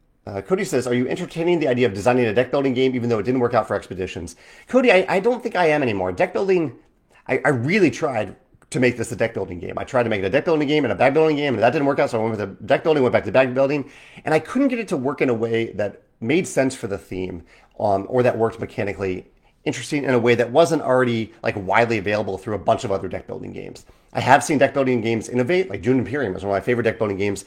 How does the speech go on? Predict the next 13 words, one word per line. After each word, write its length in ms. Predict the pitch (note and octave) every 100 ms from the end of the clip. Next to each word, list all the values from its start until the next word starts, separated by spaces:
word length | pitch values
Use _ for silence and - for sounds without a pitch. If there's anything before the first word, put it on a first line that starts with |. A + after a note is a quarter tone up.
| -
I 40 | -
think 160 | B2+ A2+
that 120 | A2
it 60 |
does 220 | G2+ G#2 F2
deck 160 | G2+
building 280 | A2+ G#2 G#2
in 60 | G2+
a 60 |
really, 400 | F2 F#2 C3+ A#2
really 180 | G2+ G#2
interesting 340 | G2 - G2
way. 220 | F2+ F#2